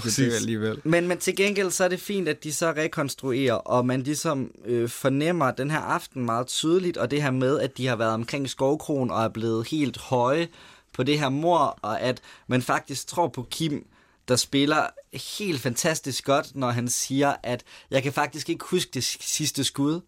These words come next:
Speaker 3: men er det ikke nok?
Speaker 2: Jo.
Speaker 3: Øh, det synes jeg faktisk er gribende.
Speaker 1: Mm.
Speaker 3: Øhm, så, øh, så rigtig, rigtig fint, det plot, og Jeanette og Kim, sådan set en fin, en fin krimiplot, men der det ryger for mig, er, at de har spredt det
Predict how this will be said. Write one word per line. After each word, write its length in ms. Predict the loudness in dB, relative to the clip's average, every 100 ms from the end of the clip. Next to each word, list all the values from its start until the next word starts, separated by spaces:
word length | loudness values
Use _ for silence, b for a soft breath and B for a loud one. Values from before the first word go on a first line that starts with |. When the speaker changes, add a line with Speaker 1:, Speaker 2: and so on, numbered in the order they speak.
| _ _ _ _ _ -6
Speaker 3:
men 220 | 0 2
er 40 |
det 100 | 2
ikke 160 | 0 0
nok? 220 | 0 0 -4 -10 -10 -4
Speaker 2:
Jo. 160 | -4 -4 B _
Speaker 3:
Øh, 220 | 0 2 2
det 120 | 0
synes 160 | 2
jeg 120 | 2 2
faktisk 360 | 0 -2 -10
er 40 | -8
gribende. 420 | -2 -2 -4 -10 -10 -8
Speaker 1:
Mm. 240 | -4 -4 -6 -14 _
Speaker 3:
Øhm, 640 | 4 4 4 2 0 0 -4 -14 b b b
så, 480 | -2 2 4 4 4
øh, 280 | 0 -4 -4
så 160 | 0 0
rigtig, 300 | 0 -2 -2
rigtig 280 | -2 -2
fint, 320 | -6 -2 0 0
det 100 | 0
plot, 240 | 0 0
og 140 | 0
Jeanette 300 | -2 -2 0
og 60 | -2 -2
Kim, 480 | -6 -4 -4 -6 -6
sådan 280 | -2 0 0
set 200 | -2 -2
en 80 | -4
fin, 300 | -4 -4 -4
en 140 | -4
fin 240 | -6 -6 -6
krimiplot, 640 | -2 0 0 0 2 2 0 -6
men 240 | -2 0
der 160 | 2 2
det 460 | 2 -2 -4 -6 -2
ryger 240 | 0 2
for 140 | 0
mig, 320 | -2 0 0 0
er, 240 | 0 0
at 100 | 0 -4 -8
de 80 |
har 80 | -6
spredt 380 | -6 -4 -6 -6
det 100 | -18